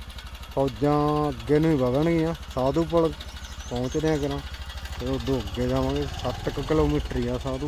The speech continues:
ਪੁਲ। ਤੇ ਇੱਥੋਂ ਰੂਮ ਪੁੱਛਦੇ ਜੀ ਆਪਾਂ ਘਰ ਚੋਂ, ਪਰ ਇਹਨਾਂ ਨੇ ਦਿੱਤਾ ਨਹੀਂ ਭਾਈ, ਕਹਿੰ-, ਪਤਾ ਨਹੀਂ ਕਿਉਂ। ਚੱਲ ਹੁਣ ਸਾਧੂ ਪੁਲ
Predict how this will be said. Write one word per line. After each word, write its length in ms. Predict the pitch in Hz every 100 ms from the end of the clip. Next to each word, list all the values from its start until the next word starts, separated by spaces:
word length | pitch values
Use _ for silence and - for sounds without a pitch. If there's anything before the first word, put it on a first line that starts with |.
| 139
ਪੁਲ। 160 | 135 127 - - - - - - - -
ਤੇ 80 | 113 110 113
ਇੱਥੋਂ 640 | - - 147 139 139 147 - - 135
ਰੂਮ 220 | 131 131
ਪੁੱਛਦੇ 420 | 120 117 113 117
ਜੀ 100 | 117
ਆਪਾਂ 240 | 120 - 120
ਘਰ 220 | 131 135 - 120
ਚੋਂ, 120 | 120 - - - - - - - - -
ਪਰ 220 | 120 117
ਇਹਨਾਂ 240 | 120 131 131
ਨੇ 100 | 123
ਦਿੱਤਾ 400 | 107 - 131 131
ਨਹੀਂ 160 | 127
ਭਾਈ, 180 | 127 120 - - - - - -
ਕਹਿੰ-, 840 | 117 120 - - - - - 190 139
ਪਤਾ 200 | 143 123
ਨਹੀਂ 140 | 123 120
ਕਿਉਂ। 200 | 123 131 - - - - - - - - - - - - - - 131
ਚੱਲ 220 | 117 123 120
ਹੁਣ 140 | 123 -
ਸਾਧੂ 280 | 117 117 147
ਪੁਲ 120 | -